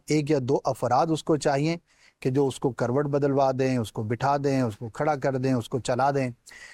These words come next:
تو اب ذرا سوچئے کہ سب کچھ ہونے کے باوجود اگر یہ کسی کی کیفیت ہے تو اس کی زندگی کا حال کیا ہوگا؟ اللہ کا شکر ادا کرنا چاہیے اگر ابھی ہم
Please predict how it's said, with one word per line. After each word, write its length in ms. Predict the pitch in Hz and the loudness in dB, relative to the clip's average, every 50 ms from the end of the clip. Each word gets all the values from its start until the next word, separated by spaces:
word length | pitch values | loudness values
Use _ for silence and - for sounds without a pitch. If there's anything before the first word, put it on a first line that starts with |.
| - - _ _ _ _ | -20 -20 _ _ _ _
تو 440 | - 135 127 127 127 123 120 131 - | 0 2 2 2 2 2 0 0 0
اب 120 | 143 143 | 0 2
ذرا 160 | 156 180 180 165 | 2 2 2 2
سوچئے 500 | - - 170 165 - - 156 143 143 147 - _ _ _ _ | 2 0 0 0 2 0 2 2 2 0 -2 _ _ _ _
کہ 320 | - 143 139 139 135 131 123 107 117 - _ _ | -2 0 2 2 2 2 0 -4 -8 -18 _ _
سب 260 | - - - - 269 226 202 - _ | -4 -2 0 0 0 -2 -4 -4 _
کچھ 220 | 269 254 - - | -2 0 0 0
ہونے 180 | 175 170 175 165 | 0 2 2 2
کے 120 | 151 160 | 2 0
باوجود 500 | 131 123 120 117 117 117 104 120 113 101 95 - _ _ - - - _ _ - | 2 2 2 2 0 0 0 0 -2 -2 -4 -8 _ _ -20 -20 -20 _ _ -6
اگر 260 | - 135 147 151 131 | -4 0 2 2 2
یہ 220 | 117 110 135 185 | 2 2 0 0
کسی 300 | 175 - 165 - - 160 | 0 0 -4 -2 -2 -2
کی 120 | 147 - 147 | -2 -2 -2
کیفیت 600 | - 143 123 113 - 143 135 147 156 147 - 139 | 0 0 -2 0 -2 -2 0 0 0 0 0 0
ہے 140 | 120 120 123 - _ _ _ _ _ _ _ _ | 0 0 -2 -6 _ _ _ _ _ _ _ _
تو 100 | - - | -10 -6
اس 160 | - 135 - - | -6 -6 -4 -2
کی 100 | - 139 | -2 0
زندگی 480 | 110 120 123 123 123 123 120 139 135 | 0 2 0 2 0 2 0 0 -2
کا 120 | 123 127 113 | 0 -2 -2
حال 280 | 107 120 120 120 120 - - _ | 0 0 0 0 -2 -6 -10 _
کیا 200 | - 139 123 113 | -2 0 0 0
ہوگا؟ 380 | 104 98 123 117 120 117 107 107 _ _ _ _ _ _ _ - | 0 -4 -8 -8 -8 -8 -8 -10 _ _ _ _ _ _ _ -4
اللہ 180 | 147 139 135 151 | 0 2 2 0
کا 180 | 147 - 147 | 2 0 -2
شکر 320 | 127 - - 196 175 190 165 | -2 -2 -4 0 2 2 2
ادا 240 | 143 131 139 127 | 2 2 0 0
کرنا 340 | 120 - 135 120 123 131 127 | 2 0 0 0 2 0 0
چاہیے 380 | 120 - 131 117 117 123 123 117 - _ _ _ _ _ _ _ _ | 0 0 0 2 2 0 -2 -2 -6 _ _ _ _ _ _ _ _
اگر 200 | - 120 131 127 | -2 0 2 2
ابھی 220 | 123 120 123 127 117 | 2 2 0 0 0
ہم 180 | 120 120 117 | 0 -2 -2